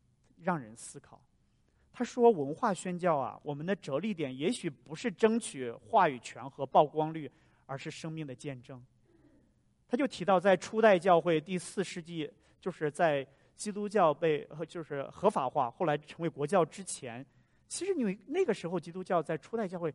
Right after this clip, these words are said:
是，是，是非常，呃，微不，微不足道的，是非常没有影-，没有力量的，而且经常是被逼迫的。可是，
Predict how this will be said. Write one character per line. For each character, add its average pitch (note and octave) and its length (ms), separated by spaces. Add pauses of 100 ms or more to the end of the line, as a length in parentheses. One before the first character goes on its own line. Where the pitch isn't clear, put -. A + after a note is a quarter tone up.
(880)
是， C4 220 (300)
是， A#3 240
是 C#4 120
非 D4 240
常， F3 340 (360)
呃， D3+ 160
微 A3 240
不， A3 500 (880)
微 A#3 100
不 A3+ 120
足 D3 200
道 D#3+ 260
的， G#2 140 (200)
是 - 120
非 C4+ 240
常 G#3+ 160
没 F3 120
有 A3 100
影-， D3 240
没 D#3 120
有 C#4+ 100
力 F3+ 180
量 A#2+ 240
的， - 100 (1500)
而 A3 140
且 G#3+ 120
经 B3 160
常 D#3+ 220
是 F#3 100
被 G3 200
逼 A3 200
迫 G#3 240
的。 A2 140
可 - 240
是， F#3 360